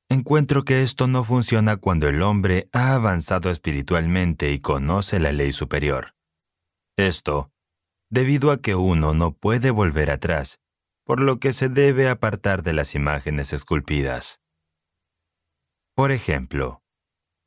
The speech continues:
dos hombres de mi clase habían tenido un gran éxito en los negocios durante varios meses, cuando de repente todo empezó a salir mal.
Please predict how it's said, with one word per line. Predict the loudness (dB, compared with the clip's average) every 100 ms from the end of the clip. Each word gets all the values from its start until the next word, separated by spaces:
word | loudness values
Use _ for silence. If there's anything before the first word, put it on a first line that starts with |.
| _ -2
dos | -2 0
hombres | 0 0 -2
de | -2
mi | -4 -4
clase | -4 -2 -2 -4 -4 -8 _ _ _ _ _ _ _ _ _
habían | -4 0 0 0
tenido | 2 2 4 2
un | 0
gran | -2 -2 -6
éxito | -8 -8 -4 -2
en |
los | 0 0
negocios | -2 0 -2 0 0
durante | 0 0 -2 -2
varios | -2 -2 -6 -4
meses, | -4 -4 -8 -10 -12 _ _ _ _
cuando | -4 -2 -2
de | -4
repente | -4 -4 -2 -2 -2 -4 -6 _ _ _
todo | 0 0 2 2
empezó | 2 0 -4 0 -2
a |
salir | -2 -4 -4 -2
mal. | -2 -4 -8 -20